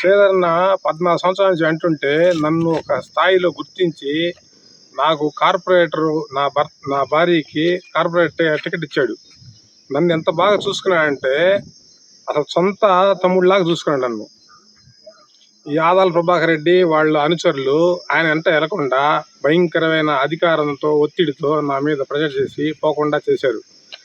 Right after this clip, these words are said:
సరే అని నేను గమ్ముగా ఉన్నా. తర్వాత ఈ శ్మశానం శ్రీధరన్న ఆయన సొంత నిధులతో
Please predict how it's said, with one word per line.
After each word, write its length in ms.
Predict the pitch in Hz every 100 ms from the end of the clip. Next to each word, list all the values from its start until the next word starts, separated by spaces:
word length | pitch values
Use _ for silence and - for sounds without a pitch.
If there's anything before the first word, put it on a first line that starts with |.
| - -
సరే 300 | 165 180 185
అని 160 | 175
నేను 180 | 175 160
గమ్ముగా 340 | 151 156 160 151
ఉన్నా. 280 | 135 123 107 - _ _ _ _
తర్వాత 520 | 151 156 165 151 147 165
ఈ 300 | 160 165 160
శ్మశానం 880 | - 151 143 196 180 151 170 190 190 _ _ _ _ _ _ - -
శ్రీధరన్న 520 | - 170 196 190 170 143 147 175 180 170 139
ఆయన 100 | 160
సొంత 340 | - 170 180
నిధులతో 880 | 175 160 185 196 156 143 156 180